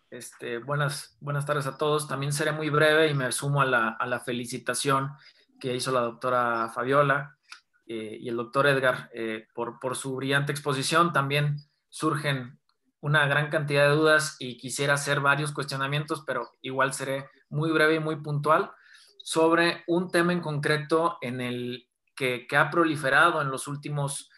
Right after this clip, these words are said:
en los últimos, eh, veinte años, que es el tema que ya mencionó, eh, y que me he estado abocando mucho, que es la justicia constitucional local. Justo la, eh, en, en esta,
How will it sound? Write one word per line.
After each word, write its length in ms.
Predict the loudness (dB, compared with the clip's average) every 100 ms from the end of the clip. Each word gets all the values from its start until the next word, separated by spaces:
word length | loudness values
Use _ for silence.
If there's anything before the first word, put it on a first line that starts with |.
| _ _ _
en 120 | -6
los 180 | -4 -4
últimos, 680 | -6 -6 -2 -2 -2 -6 _
eh, 120 | -8
veinte 360 | -4 -2 -2 0
años, 460 | 0 0 -4 -8
que 160 | -8 -8
es 120 | -8
el 140 | -8 -8
tema 480 | -4 -2 -2 -2 _
que 280 | -10 -8 -6
ya 140 | -4
mencionó, 720 | -4 -6 -8 -8 -6 -6 -8 -8
eh, 240 | -10 -10
y 160 | -12 -14
que 120 | -14
me 100 | -12
he 20 |
estado 220 | -10 -4 -2
abocando 360 | -2 -4 -4
mucho, 280 | -4 -6 -8
que 100 | -10
es 180 | -10 -14 _ _
la 120 | -2
justicia 420 | 0 -2 -4 -4
constitucional 680 | -4 -4 -6 -6 -4 2 4
local. 400 | 4 4 2 0 -10 -20 -20 _
Justo 720 | -4 2 2 2 4 4 4 0
la, 500 | 2 4 4 2 -2
eh, 400 | -4 -2 -2 -4
en, 220 | -6 -4 -2
en 120 | 0
esta, 680 | 0 0 2 4 6 2